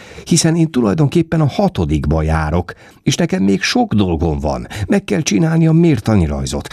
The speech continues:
át kell néznem a történelmet, és közben gondolni kell a jövőre, ami nagyszerű és csodálatos lesz,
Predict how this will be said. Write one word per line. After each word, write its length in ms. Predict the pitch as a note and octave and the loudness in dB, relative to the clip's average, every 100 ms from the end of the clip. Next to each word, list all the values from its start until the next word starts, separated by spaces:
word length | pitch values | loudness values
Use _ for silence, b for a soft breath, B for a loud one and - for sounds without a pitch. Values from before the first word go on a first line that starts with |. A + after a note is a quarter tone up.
| B | B
át 240 | - D#3+ - | -2 -2 0
kell 180 | E3 D#3 | 0 2
néznem 320 | E3 C3+ C3+ | 2 2 0
a 60 | |
történelmet, 720 | B2+ F3+ B2+ - F2+ D2+ E2 F#2+ | 0 0 0 0 0 0 0 0
és 120 | C#3+ | -2
közben 300 | F#3 D3 D#3 | -2 0 0
gondolni 480 | D#3+ A3+ F#3 E3+ D#3 | 2 0 2 2 2
kell 220 | G3 E3+ | 0 0
a 60 | E3+ | 2
jövőre, 720 | F#3 G3+ G#2+ E2 C#3+ C#3 - B B B | 2 2 2 0 0 -2 -4 B B B
ami 220 | B E3 G#3+ | B 2 2
nagyszerű 580 | A3 - - F2+ C#2 - B | 2 0 -4 -4 -6 -8 B
és 140 | E3 | 0
csodálatos 720 | - A3+ F3 A2 D#2 E2 - | 0 -2 -2 -2 -2 -4 -4
lesz, 360 | E2+ D2 - | -4 -4 -4